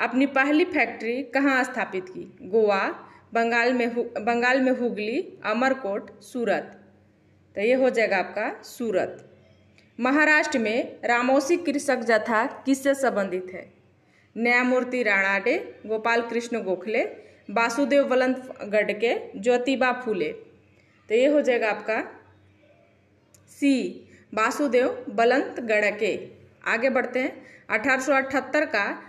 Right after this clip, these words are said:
वर्नाकुल प्रेस एक्ट किसने रद्द कर दिया था? लॉर्ड रिपेन, लॉर्ड लीटन, लॉर्ड कर्जन, लॉर्ड मिंटो। कौन थे जिसने ये रद्द कर दिया था?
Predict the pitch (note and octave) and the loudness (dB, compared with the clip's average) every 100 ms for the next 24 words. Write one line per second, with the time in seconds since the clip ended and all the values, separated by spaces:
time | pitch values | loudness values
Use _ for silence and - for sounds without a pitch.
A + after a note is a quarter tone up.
0 | - G3+ C4 C#4 D4 D4 D4 D4 - A#3 | -8 0 2 2 2 0 0 0 -2 2
1 | A#3 A#3+ - A3 G#3+ - - C#4+ C#4+ D4 | 2 0 0 0 0 -8 -2 0 4 4
2 | B3+ G3 G3+ F#3 F3 E3 D#3+ F3 - _ | 4 0 -2 -2 0 -2 -4 -12 -18 _
3 | G3 A3 A#3 G#3+ F#3+ F#3+ G#3 B3+ - - | -2 2 2 2 -2 -2 -4 -4 -8 -6
4 | G3 G#3+ G#3+ G#3 F#3 G#3 B3 - - - | 0 2 2 -2 -4 -2 -4 -6 -18 -20
5 | _ - A#3 A#3+ A#3 G#3+ G3 F#3 A3+ - | _ -2 2 2 2 0 0 0 -2 -4
6 | - G3+ A3 A#3+ A#3 G#3+ G3+ A3+ G4+ - | -10 0 2 2 2 -2 -2 -2 -2 -6
7 | - - _ _ - B3+ C#4+ C#4+ E4+ G#4 | -14 -20 _ _ -2 2 2 2 0 -2
8 | - G#3 G#3+ A#3+ A3+ A#3 F#4+ - - - | -8 -10 -6 -2 0 0 0 -6 -16 -20
9 | F3+ - F#3+ G3+ A3 G3 F#3+ F3+ E3+ D#3 | -18 -8 -2 0 0 -2 -4 -4 -4 -6
10 | - | -10